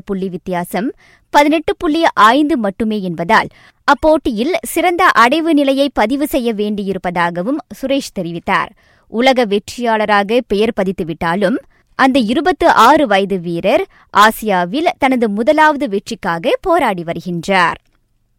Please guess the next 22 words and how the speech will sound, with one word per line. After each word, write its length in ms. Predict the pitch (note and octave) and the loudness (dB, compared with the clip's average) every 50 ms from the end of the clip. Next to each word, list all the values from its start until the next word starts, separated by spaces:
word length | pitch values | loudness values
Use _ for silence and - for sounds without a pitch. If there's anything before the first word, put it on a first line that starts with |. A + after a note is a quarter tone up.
| _ _ _ _ _ _ _ _ _ _ _ _ _ _ _ _ _ _ _ _ | _ _ _ _ _ _ _ _ _ _ _ _ _ _ _ _ _ _ _ _
நான்கு 500 | _ A#3+ B3 D4+ F4 G4 A4 G#4 F4 F#4+ | _ 0 2 4 6 6 6 6 4 4
முறை 280 | F4 F4+ G4 G4 F#4+ G4 | 2 2 2 4 4 4
நூறு 360 | D#4 C#4+ D#4+ E4 F4+ F4+ F4+ | 4 4 4 4 4 2 2
மீட்டர் 340 | D4+ D4 D#4+ D#4+ - E4+ D#4 | 2 2 0 2 2 2 2
அஞ்சலோட்டத்தின் 1000 | D#4+ - C4+ C4+ C4 C4+ D4 C#4 C4+ C4+ - C#4+ B3 B3 - E4 F4+ D#4+ - G#3 | 4 4 4 2 2 2 4 4 4 4 4 0 -2 0 -2 -2 0 0 -2 -2
தேசிய 420 | F#3 B3+ C4 D4 - - E4 D4+ | -2 -2 -2 -2 -2 0 0 0
மகளிர் 460 | B3 G3 G#3 A3 A#3+ A#3 A#3+ A3 G#3 - | 0 0 -2 -2 0 0 0 0 -2 -4
பிரிவு 420 | - F3 F3 F3 G3 A3 D#3+ C#3 - _ _ _ _ _ - - | -6 -6 -6 -4 -2 -4 -4 -4 -8 _ _ _ _ _ -16 -6
பிலிப்பீன்ஸ் 400 | C#4 C#4+ D4 D#4 - D#4+ D4+ D4+ | -2 0 0 0 2 2 0 0
சி 220 | - - - C4+ C4 | 0 -2 -4 -2 0
விளையாட்டுப் 480 | A#3 A#3 A3 A3 A3 A3 A3 - G#3+ | 0 0 2 2 2 0 0 -2 -6
போட்டியில் 440 | - G3+ G3+ F#3 - G#3 A3+ C4 C#4 - | -4 -6 -4 -4 -4 -4 -4 -4 -4 -2
பதக்கம் 400 | - F#3+ G3 A3+ - B3 A3+ G#3 | -2 -2 -2 0 0 0 -2 0
வெல்ல 260 | F3+ F3 F3 F#3 C4+ | -2 -2 -2 -2 -2
இலக்கு 360 | E4+ D#4+ D#4 E4 - - A3+ | -2 0 0 -2 -2 -2 -6
கொண்டுள்ளது. 600 | - F#3+ F#3 E3 F3 E3+ E3+ F#3 F3 G3 F3 C3 - _ _ _ _ _ _ _ | -4 -6 -6 -6 -6 -4 -4 -2 0 -2 -2 -2 -4 _ _ _ _ _ _ _
அண்மையில் 540 | _ - C#4+ D#4 D4 D4+ D4 C#4+ F4+ F4+ - | _ 2 4 4 4 4 2 2 0 -2 -2
இந்தியாவில் 640 | - C4 C#4 C#4+ C#4+ C#4+ D#4+ D#4+ D#4 D#4 C#4+ D#4+ D4+ | -2 0 0 0 0 2 2 4 4 4 2 2 2
நடைபெற்ற 600 | C#4 B3+ A#3+ B3 - A#3+ A#3+ - - D4 D#4 F4 D#4+ - | 2 2 0 0 -2 -4 -6 -2 0 2 2 2 0 0
பொது 360 | - C4 C4 C4+ B3+ D4+ D#4 - | 0 2 2 2 2 -2 -4 -2
தடகள 380 | - B3+ G#3 A3 A3 A#3 G#3+ G#3+ | -2 0 0 0 0 0 -2 -2
போட்டியில் 560 | - - G3+ F#3+ F3 G#3 G3+ G3 F#3 A3+ D#4+ | -4 -6 -8 -6 -6 -6 -4 -4 -4 -4 -6